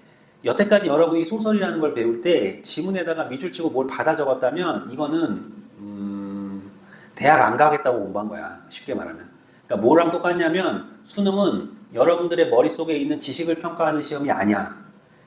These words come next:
수능은 여러분한테 주어진 지문을 독해할 수 있는 능력이 있는지를 평가하는 시험이야.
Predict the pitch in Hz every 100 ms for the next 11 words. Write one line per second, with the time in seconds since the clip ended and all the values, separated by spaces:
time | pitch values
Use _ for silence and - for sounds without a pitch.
0 | _ - 208 202 180 175 - - - -
1 | 165 170 175 160 156 175 131 - 156 180
2 | 180 175 151 156 165 156 - - 185 180
3 | 180 165 131 160 233 202 156 131 110 107
4 | 113 98 90 85 85 - - -